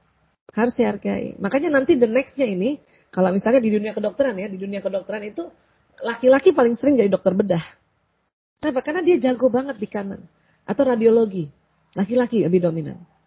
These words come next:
Ya, karena kanannya nih yang dominan. Oke? Nah, inilah perkembangannya. Jadi kita harus tahu dulu kerja otak sehingga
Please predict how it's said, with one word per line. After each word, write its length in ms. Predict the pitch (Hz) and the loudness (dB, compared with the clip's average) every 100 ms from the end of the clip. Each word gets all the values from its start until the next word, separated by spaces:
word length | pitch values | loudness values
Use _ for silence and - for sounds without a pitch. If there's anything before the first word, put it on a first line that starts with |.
| _ _ _ _ _ _ | _ _ _ _ _ _
Ya, 160 | 175 202 - | -12 -12 -10
karena 160 | 247 285 | -10 -6
kanannya 480 | 311 320 349 330 240 | -2 -2 -2 -2 -2
nih 60 | 180 | -4
yang 40 | 147 | -6
dominan. 280 | 147 139 - _ _ _ _ _ _ _ _ _ - | -14 -16 -20 _ _ _ _ _ _ _ _ _ -12
Oke? 480 | 170 254 330 453 - _ _ _ _ _ | -6 2 4 4 -2 _ _ _ _ _
Nah, 80 | 156 214 | -12 -4
inilah 160 | 294 | -4
perkembangannya. 960 | 311 294 294 285 320 349 277 254 277 233 | -4 -4 -2 -2 -4 -4 -4 -4 -6 -2
Jadi 120 | 220 | 0
kita 160 | 294 294 | 0 -2
harus 80 | 277 | 2
tahu 160 | 254 | 4
dulu 240 | 240 247 302 | 4 4 2
kerja 320 | 240 208 - | 0 0 0
otak 320 | 190 - - | -2 -2 -4
sehingga 320 | 233 240 302 | -2 0 -2